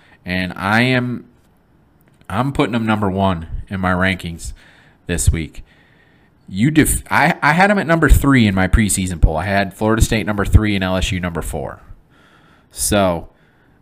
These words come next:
obviously, I had this as a top four, top four matchup, two great teams, but Florida State absolutely throttled L S U,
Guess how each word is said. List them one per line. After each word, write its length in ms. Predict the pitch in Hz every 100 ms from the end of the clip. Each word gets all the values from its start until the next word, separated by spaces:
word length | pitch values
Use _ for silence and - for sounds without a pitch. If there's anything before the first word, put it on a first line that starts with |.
| _ _ -
obviously, 480 | 123 117 101 104
I 40 | 92
had 240 | 107 90
this 180 | 90 85
as 180 | 95 90
a 60 |
top 300 | - 104 85
four, 280 | - 87 - - -
top 300 | 123 113 -
four 160 | 107
matchup, 760 | 98 95 92 101 92 - - - - _ _ - _ _ -
two 160 | - 117
great 280 | 110 107 -
teams, 540 | 117 107 87 85 - - - -
but 100 | 80
Florida 340 | - 123 101
State 240 | - 101 -
absolutely 560 | 92 95 - 92 65
throttled 800 | - - - - 98 82 78 76 - - -
L 140 | 82
S 200 | 71 -
U, 300 | 71 65 67